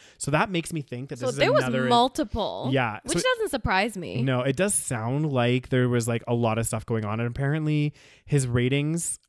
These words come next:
Speaker 1: are plunging, and there appears to be growing sense among some parts of his party,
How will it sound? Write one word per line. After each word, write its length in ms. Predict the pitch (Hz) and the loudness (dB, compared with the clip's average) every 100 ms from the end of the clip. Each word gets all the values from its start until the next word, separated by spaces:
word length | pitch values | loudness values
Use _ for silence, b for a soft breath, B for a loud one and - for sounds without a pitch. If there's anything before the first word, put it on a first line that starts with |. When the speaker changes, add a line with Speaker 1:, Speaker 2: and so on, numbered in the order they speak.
| - | -4
Speaker 1:
are 100 | 117 | -2
plunging, 800 | - 147 156 151 151 151 151 - | 0 0 2 2 2 0 -2 -4
and 180 | 123 123 | -2 2
there 80 | |
appears 240 | 120 143 135 | 2 2 2
to 80 | 139 | 0
be 100 | 127 | 0
growing 320 | 120 123 139 | 2 2 2
sense 360 | - 123 123 123 | 0 0 -2 -4
among 280 | 117 113 | -4 -2
some 240 | 110 123 131 | -4 -4 -4
parts 320 | 131 120 - b b b b - | -2 -2 -4 b b b b -12
of 100 | 123 | -8
his 160 | 127 | -8
party, 600 | - 131 123 117 110 139 | -10 -8 -6 -6 -8 -10